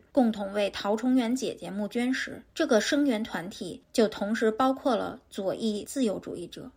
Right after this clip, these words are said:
女权主义者李乔楚和黄雪琴和马克思主义者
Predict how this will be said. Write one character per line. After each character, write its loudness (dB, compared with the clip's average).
女 2
权 0
主 -2
义 -6
者 -12
李 -6
乔 0
楚 -8
和 -4
黄 -2
雪 -2
琴 -10
和 4
马 4
克 -6
思 0
主 -8
义 -10
者 -10